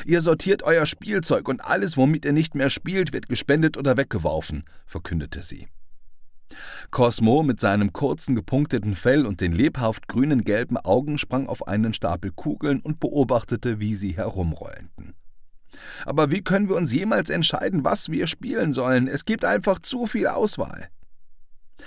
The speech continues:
Die beiden Katzen beschlossen, einen Plan zu schmieden. Sie würden eine Spielzeugintervention durchführen und herausfinden, welches Spielzeug sie wirklich liebten und welches sie weitergeben konnten.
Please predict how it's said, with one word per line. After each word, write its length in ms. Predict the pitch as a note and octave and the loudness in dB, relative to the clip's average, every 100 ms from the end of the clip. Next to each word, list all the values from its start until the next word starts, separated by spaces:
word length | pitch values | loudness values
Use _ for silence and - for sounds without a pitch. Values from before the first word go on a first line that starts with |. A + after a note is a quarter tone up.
| - - - | -16 -8 -2
Die 60 | |
beiden 280 | C#3+ - F3+ | 0 2 0
Katzen 360 | D#3+ E3+ - F#3 | 0 -2 0 0
beschlossen, 520 | D#3 - A#2+ - D3+ | 0 2 0 0 -2
einen 320 | A2+ A#2+ B2+ | 0 0 -2
Plan 320 | - G2+ - | -4 -6 -6
zu 140 | - - | -12 -12
schmieden. 400 | - - - - - - - - | -12 -12 -14 -14 -16 -18 -18 -2
Sie 180 | C3 | 2
würden 180 | C3+ F3+ | 4 2
eine 260 | F3+ D3+ D#3 | 4 4 2
Spielzeugintervention 1600 | - - G#3 G#3+ - D3 G#2+ G#2 - F#2 F#2+ E2 E2 - F#2 F2 | -2 -4 -2 -2 0 2 2 0 -2 -2 0 0 -2 -2 -2 0
durchführen 640 | F2+ G2 - A2 A#2 D#3 | 0 -2 -2 -4 0 0
und 180 | D#3+ D#3+ | -2 -2
herausfinden, 760 | C#3+ A2+ C3+ D#3+ D3 D#3 D3+ | 0 2 2 0 -4 -2 -2
welches 380 | G2+ A2 D3+ F#3 | 0 -2 -2 -6
Spielzeug 680 | E3 - D3 D#3+ - C3 - | -6 -2 0 0 0 -2 0
sie 140 | A2 | -2
wirklich 360 | G#2+ - F#2+ - | -2 -2 -6 -2
liebten 540 | F#2 B2 - - F3 - - | 0 -2 -4 -2 -2 -2 -2
und 180 | C3+ A#2+ | -2 2
welches 380 | G#2 B2+ E3 | 0 0 -2
sie 180 | D#3+ D#3 | -2 0
weitergeben 580 | A#2+ A2 F2 D#2 C#2+ - | 0 0 -2 -4 -10 -10
konnten. 460 | - - - - | -12 -12 -14 -16